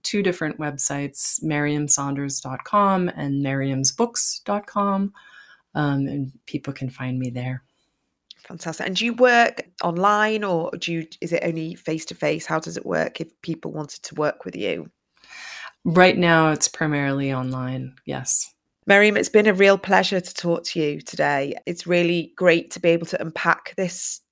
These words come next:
Speaker 2: kind of conversation because, you know what, talking about divorce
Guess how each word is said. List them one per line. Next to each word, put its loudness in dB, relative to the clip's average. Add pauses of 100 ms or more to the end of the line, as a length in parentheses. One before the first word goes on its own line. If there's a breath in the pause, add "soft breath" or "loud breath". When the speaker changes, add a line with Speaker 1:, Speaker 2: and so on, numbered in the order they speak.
(100)
Speaker 2:
kind -4
of -4
conversation 0
because, 2 (600 loud breath)
you 0
know 2
what, 2 (120)
talking -2
about 0
divorce 2